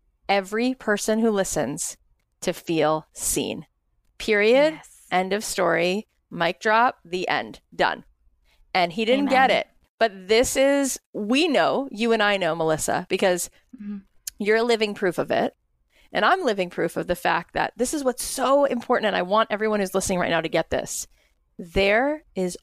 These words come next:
Speaker 1: always room in any market, whether you want to go into jewelry, hand lettering, soap, baking, podcasting, blogging,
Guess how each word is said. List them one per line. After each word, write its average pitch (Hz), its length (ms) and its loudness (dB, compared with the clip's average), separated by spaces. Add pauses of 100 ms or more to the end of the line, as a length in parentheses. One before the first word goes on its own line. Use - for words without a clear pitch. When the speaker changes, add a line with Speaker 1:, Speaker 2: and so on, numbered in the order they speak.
(160)
Speaker 1:
always 247 680 4
room 175 640 -2 (840)
in 190 200 0 (220)
any 269 440 4
market, 160 520 -2 (180)
whether 185 240 2
you 180 160 -2
want 190 140 2
to 196 60 0
go 202 100 -2
into 202 160 -4
jewelry, 202 640 0
hand 214 400 0
lettering, 175 680 0
soap, - 680 -2 (140)
baking, 170 560 0
podcasting, 175 800 -2
blogging, 151 540 -2